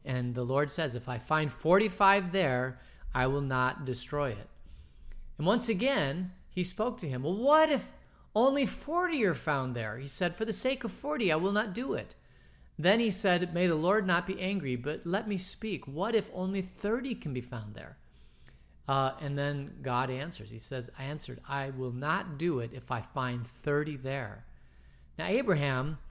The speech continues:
you know, he's negotiating this, and he's like, "Wait, he's negotiating too easily. Maybe I'm not <laughs> setting the bar high enough here or low enough." So, so Abraham goes on.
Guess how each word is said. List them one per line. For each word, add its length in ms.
you 80
know, 80
he's 160
negotiating 840
this, 180
and 60
he's 160
like, 180
"Wait, 220
he's 200
negotiating 600
too 180
easily. 440
Maybe 300
I'm 120
not 200
<laughs> 120
setting 220
the 80
bar 260
high 200
enough 280
here 240
or 60
low 280
enough." 340
So, 260
so 200
Abraham 380
goes 200
on. 280